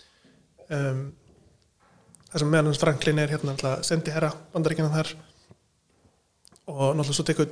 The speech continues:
Thomas Jefferson við á honum og, hérna, og, og með til dæmis Benjamin Franklin er svona ákveðið svona föruneyti. Hann á sér marga fylginetti sem að, hérna, eh, eru þarna með honum í alls konar hlutverkum, ritarar, þeir eru oft frændur og svona alls konar, hérna, týpur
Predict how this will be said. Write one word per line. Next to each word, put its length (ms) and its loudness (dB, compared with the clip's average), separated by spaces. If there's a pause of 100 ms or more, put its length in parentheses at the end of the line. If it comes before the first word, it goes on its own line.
Thomas 240 -2
Jefferson 300 2
við 80 4
á 80 2
honum 240 4 (560)
og, 220 -10
hérna, 420 -6 (800)
og, 500 -14 (140)
og 80 -12
með 300 4
til 100 -2
dæmis 200 -14
Benjamin 300 2
Franklin 420 2
er 180 6
svona 240 2 (100)
ákveðið 300 2
svona 160 -2
föruneyti. 580 10 (1200)
Hann 120 0
á 80 6
sér 120 4
marga 200 4
fylginetti 560 0
sem 160 -14
að, 180 -12
hérna, 200 -6 (920)
eh, 260 -16 (140)
eru 100 8
þarna 140 6
með 160 10
honum 120 2
í 60 2
alls 100 0
konar 160 2
hlutverkum, 360 4
ritarar, 440 2 (360)
þeir 100 -12
eru 60 4
oft 120 -4
frændur 640 6
og 80 -16
svona 160 -4
alls 200 0
konar, 200 2
hérna, 280 2
týpur 320 -4